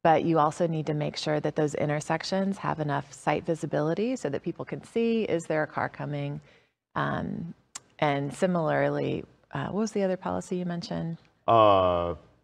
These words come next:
Speaker 2: we talked about right turns, are twenty-five mile an hour
Speaker 1: Oh,
Speaker 2: speed
Speaker 1: speed
Speaker 2: limit.
Speaker 1: limits. Yeah,
Speaker 2: Yeah.
Speaker 1: speed limits are a great example. There is data showing that if you reduce the speed limit,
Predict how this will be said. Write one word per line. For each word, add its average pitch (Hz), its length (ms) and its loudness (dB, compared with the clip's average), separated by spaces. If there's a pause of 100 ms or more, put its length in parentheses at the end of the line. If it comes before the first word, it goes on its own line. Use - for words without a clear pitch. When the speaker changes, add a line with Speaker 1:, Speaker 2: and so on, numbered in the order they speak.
(400)
Speaker 2:
we 98 80 0
talked 110 220 2
about 90 220 2
right 95 200 4
turns, 110 240 2
are 101 140 4
twenty-five 123 460 6
mile 107 280 4
an 104 80 2
hour 101 220 6
Speaker 1:
Oh, 92 40 4
Speaker 2:
speed - 80 -6
Speaker 1:
speed 104 200 6
Speaker 2:
limit. 147 160 2
Speaker 1:
limits. 143 320 -2
Yeah, 190 160 6
Speaker 2:
Yeah. 104 100 4
Speaker 1:
speed - 140 4
limits 226 240 2
are 139 80 4
a 131 40 2
great 143 220 0
example. 139 580 -2 (380)
There 180 180 6
is 185 380 2
data 175 340 4
showing 156 520 -2
that 156 120 2
if - 180 -2
you 165 100 2
reduce 147 340 0
the 160 140 -6
speed 151 300 -4
limit, 175 380 0